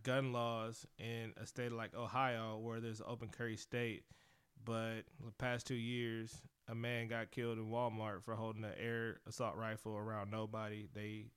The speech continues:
turned the corner and shot him dead. He's dead. He was African American. He was holding a fake gun.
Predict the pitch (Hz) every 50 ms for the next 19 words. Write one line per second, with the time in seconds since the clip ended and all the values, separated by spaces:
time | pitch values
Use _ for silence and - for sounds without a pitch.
0 | - - 117 107 101 92 - - 110 104 104 107 101 95 - - 104 101 104 101
1 | 101 101 98 95 92 92 - - - - 107 95 - 95 95 87 73 - - -
2 | - - - - - - 117 110 101 110 107 104 - - - 104 101 104 107 104
3 | 104 101 - 101 98 95 95 107 104 98 104 104 104 101 98 98 98 92 - -
4 | - - - 101 95 82 104 101 98 87 -